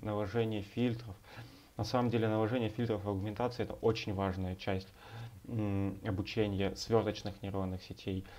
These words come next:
да и в принципе, э, почти любых нейронных сетей. М, данных всегда недостаточно, данные всегда, м, м, не покроют все возможные,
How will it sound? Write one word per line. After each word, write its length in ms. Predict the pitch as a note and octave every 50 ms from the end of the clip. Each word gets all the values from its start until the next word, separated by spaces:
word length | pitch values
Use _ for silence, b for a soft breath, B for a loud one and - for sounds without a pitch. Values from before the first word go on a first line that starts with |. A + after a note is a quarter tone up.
| B B A#2 A2+ B
да 200 | - G#2 G#2+ G#2
и 100 | G2+ G2+
в 100 | G2+ - -
принципе, 720 | - G#2+ G#2+ G2+ G2 - - - - - G#2 G2+ G2 F#2+ B B B B G#2+ A2 B B - -
э, 260 | A#2+ G#2+ G2+ F#2+ F#2 - - - - - - - - - - - - - - - - - - -
почти 340 | - A#2 A2 - - - A#2
любых 400 | G#2 G#2+ G#2 G2 A2 G#2+ - -
нейронных 420 | - G2 F#2+ G2+ G2 F#2+ G2 G2 F#2+
сетей. 420 | - - - - G#2+ G2 F#2+ B B B B B B B B - - -
М, 340 | A#2+ A2 G#2 G#2+ G#2 - - - - - - -
данных 420 | - G#2 A#2+ A2+ A2+ G#2+ G#2+ G#2
всегда 340 | - - - A2+ G#2+ A#2 A#2
недостаточно, 840 | A2+ G#2+ G2+ G2+ G2+ - - - A2 A2 A2 A#2+ A2+ - - A2 G#2
данные 460 | G2 G2+ G2+ G#2 G2+ G2+ G2+ G2 G2
всегда, 540 | G2 - - G#2+ G2 G2+ F#2+ G#2+ G#2 G2+ G2+ B B B B B B B B B B
м, 260 | - A#2 G#2+ G#2 G2+ F#2 - - - - - - - -
м, 240 | - G#2 A#2 A#2 - - - - - - -
не 300 | D3+ C3 A#2+ A#2 A#2 A2+
покроют 720 | A#2 - - B2 A2+ - - - A2 A2+ A2 G#2+ G#2 G2+ -
все 320 | - - - - - A#2
возможные, 800 | G#2 G2 G2+ F#2+ G2 G#2 G#2+ G#2 G2+ F#2+ F2+ G2 G2 G2 F#2+ F#2